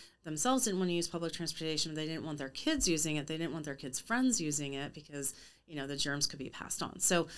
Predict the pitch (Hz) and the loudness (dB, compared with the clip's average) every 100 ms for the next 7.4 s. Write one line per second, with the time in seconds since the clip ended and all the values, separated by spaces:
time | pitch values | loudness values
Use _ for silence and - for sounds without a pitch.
0 | - - 180 170 151 151 151 - - 214 | -12 -4 2 4 4 2 -2 -10 0 4
1 | 170 151 151 170 - 196 175 175 180 185 | 6 4 2 2 6 6 6 6 8 6
2 | 180 170 - 170 170 160 151 - 147 - | 6 4 2 0 0 0 6 6 8 4
3 | - 285 160 160 165 156 156 156 247 214 | 4 4 4 2 0 0 -2 0 0 0
4 | 175 160 147 - 143 143 147 170 - - | 0 -2 -4 -4 -4 -4 -6 -10 -14 -10
5 | 143 143 151 151 143 - 135 - - - | -8 -6 -6 -4 -6 -8 -8 -8 -8 -8
6 | - 160 143 139 208 226 220 190 185 180 | -6 -4 0 4 4 4 2 2 4 4
7 | - 170 165 160 | 2 0 0 -2